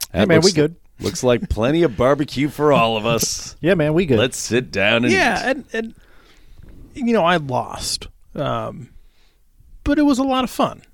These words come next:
Speaker 3: right?
Speaker 1: So did you really lose? If you had a
Speaker 3: Uh,
Speaker 1: good time, did you really lose?
Speaker 3: No, not really.
Speaker 2: And,
Speaker 3: I had
Speaker 2: and,
Speaker 3: a good
Speaker 2: and,
Speaker 3: time.
Speaker 2: and you, you gave every bit as good as you got. So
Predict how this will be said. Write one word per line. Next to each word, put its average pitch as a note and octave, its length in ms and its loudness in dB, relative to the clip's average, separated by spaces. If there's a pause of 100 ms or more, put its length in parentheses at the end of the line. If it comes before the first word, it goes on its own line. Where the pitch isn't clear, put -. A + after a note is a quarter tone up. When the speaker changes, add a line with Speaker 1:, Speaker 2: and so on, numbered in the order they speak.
(220)
Speaker 3:
right? G#3+ 240 0
Speaker 1:
So F#3+ 140 4
did F#3+ 200 -4
you G#3 100 -4
really F#3 240 -2
lose? B2 640 -8 (1120)
If - 160 -10
you D#3 60 -2
had G#3+ 260 0
a C4 60 0
Speaker 3:
Uh, D#4+ 40 -6
Speaker 1:
good F3 240 0
time, A2 440 -8
did G3+ 200 -8
you G#3 140 -4
really A#2 400 2
lose? - 640 -8
Speaker 3:
No, C#4+ 220 0
not A#3+ 220 -6
really. B2 280 -18 (200)
Speaker 2:
And, G2 260 0
Speaker 3:
I - 60 -4
had F#2+ 100 2
Speaker 2:
and, F#2 80 -2
Speaker 3:
a D#2+ 40 -6
good - 120 -4
Speaker 2:
and, F2+ 160 0
Speaker 3:
time. - 120 -14
Speaker 2:
and E2+ 280 -2
you, G#2 240 2
you F#2+ 340 0
gave F#2 480 0
every F2+ 280 2
bit E2+ 220 2
as D2+ 160 -4
good D#2 200 -4
as D2+ 160 -6
you D#2+ 80 -4
got. - 300 -6 (1400)
So D2+ 300 2